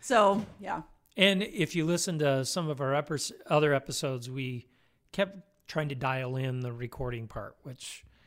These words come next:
Speaker 2: some of those earlier ones were a little rough at times.
Speaker 1: Yeah.
Speaker 2: But I think hopefully we have it figured out now.
Speaker 1: Yeah.
Speaker 2: But, uh, one of the things we first talked about was, uh, dating. Did you, that's one of my bullet points is dating. Is that
Speaker 1: Okay.
Speaker 2: one of yours?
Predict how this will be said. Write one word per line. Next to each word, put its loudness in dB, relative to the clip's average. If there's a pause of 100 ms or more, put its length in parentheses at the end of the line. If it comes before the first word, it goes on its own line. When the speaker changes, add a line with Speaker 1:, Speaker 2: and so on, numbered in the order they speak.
(220)
Speaker 2:
some 0
of 4
those 2
earlier 0
ones -6
were -8
a -6
little -6
rough -8
at -16
times. -10
Speaker 1:
Yeah. -4 (260)
Speaker 2:
But -6
I 2
think 0 (300)
hopefully 0
we 2
have 2
it -6
figured -6
out -6
now. -8 (500)
Speaker 1:
Yeah. -8 (120)
Speaker 2:
But, 8
uh, 8
one 4
of 6
the 4
things -2
we 0
first -4
talked 0
about -4
was, -4 (640)
uh, 0
dating. -2 (1300)
Did -8
you, -4 (380)
that's 0
one 2
of 0
my 0
bullet 0
points -6
is -12
dating. -6 (140)
Is -2
that 2
Speaker 1:
Okay. 2
Speaker 2:
one -2
of -6
yours? -6